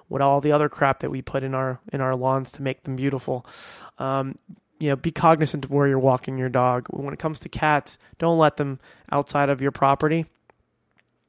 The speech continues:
Don't let, you know, th-, keep them in a screened enclosure. Uh,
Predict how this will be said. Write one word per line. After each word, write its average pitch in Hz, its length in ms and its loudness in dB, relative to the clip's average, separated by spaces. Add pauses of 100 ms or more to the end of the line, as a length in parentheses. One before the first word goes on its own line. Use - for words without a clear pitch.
(500)
Don't 151 180 4
let, 160 240 4
you 160 80 -2
know, 147 160 2
th-, - 300 -4
keep - 160 -4
them 165 160 0
in 165 80 0
a 156 40 2
screened 165 360 -2
enclosure. 147 760 2
Uh, - 260 -16